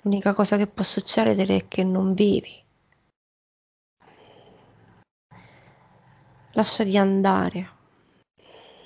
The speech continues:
Lasciati esprimere. Puoi fare tante cose, la vita è più bella.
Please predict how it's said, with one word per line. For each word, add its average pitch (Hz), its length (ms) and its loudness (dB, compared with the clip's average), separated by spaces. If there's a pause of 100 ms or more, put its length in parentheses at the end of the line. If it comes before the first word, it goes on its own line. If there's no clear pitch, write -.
(480)
Lasciati 196 480 -2
esprimere. 175 920 -4 (3250)
Puoi - 120 -6
fare 185 220 2
tante 190 360 -4
cose, 190 420 0
la 180 80 0
vita 190 180 -2
è 185 60 -6
più - 180 -8
bella. 190 680 -2